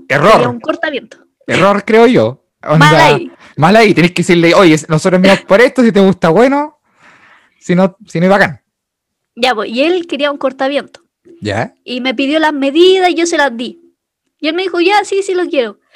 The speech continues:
Speaker 2: El problema es que yo me metí a su perfil de Instagram, porque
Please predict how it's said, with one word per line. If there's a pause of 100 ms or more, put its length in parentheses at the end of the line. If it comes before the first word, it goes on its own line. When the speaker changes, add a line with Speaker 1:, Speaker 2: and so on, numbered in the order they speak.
(200)
Speaker 2:
El
problema
es
que
yo
me
metí
a
su
perfil
de
Instagram, (440)
porque